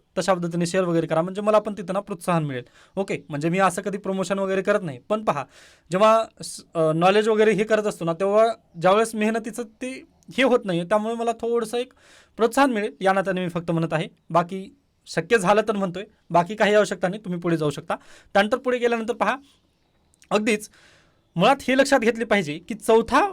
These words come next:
विभागातील तरतुदी या मार्गदर्शक स्वरूपाच्या असल्या तरी अनुषंगाने कायदे करता येतील. म्हणजे पहा, आर्टिकल एकोणचाळीस आपल्याला काय म्हणत आहे की आपल्याला समानता ठेवायची आहे समाजामध्ये, बरोबर? मग पहा, आर्टिकल एकोणचाळीस कशामध्ये येतं? पार्ट फोर म्हणजेच डीपीएसपी. आणि डीपीएसपीला तुम्ही कोर्टात जाऊ शकता का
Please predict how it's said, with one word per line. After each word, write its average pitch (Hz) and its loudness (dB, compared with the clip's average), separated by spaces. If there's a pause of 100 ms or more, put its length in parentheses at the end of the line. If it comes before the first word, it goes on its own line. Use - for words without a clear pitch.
(140)
विभागातील 196 0
तरतुदी 220 0
या 254 2
मार्गदर्शक 226 2
स्वरूपाच्या 214 2
असल्या 202 2
तरी 196 0
अनुषंगाने 190 -2
कायदे 180 0
करता 139 -8
येतील. 123 -10 (240)
म्हणजे 226 0
पहा, 143 -2
आर्टिकल 185 2
एकोणचाळीस 247 0
आपल्याला 233 0
काय 233 2
म्हणत 220 -2
आहे 214 0 (720)
की 262 0 (380)
आपल्याला 226 2
समानता 240 2
ठेवायची 226 2
आहे 220 2
समाजामध्ये, 156 -2 (160)
बरोबर? 175 2 (300)
मग 262 -2
पहा, 165 -2 (500)
आर्टिकल 196 2
एकोणचाळीस 247 2
कशामध्ये 233 0
येतं? 233 0
पार्ट 214 4
फोर 190 0
म्हणजेच 180 -4
डीपीएसपी. 220 -4
आणि 160 -2
डीपीएसपीला 233 0
तुम्ही 233 -2
कोर्टात 220 2
जाऊ 220 2
शकता 220 0
का 202 0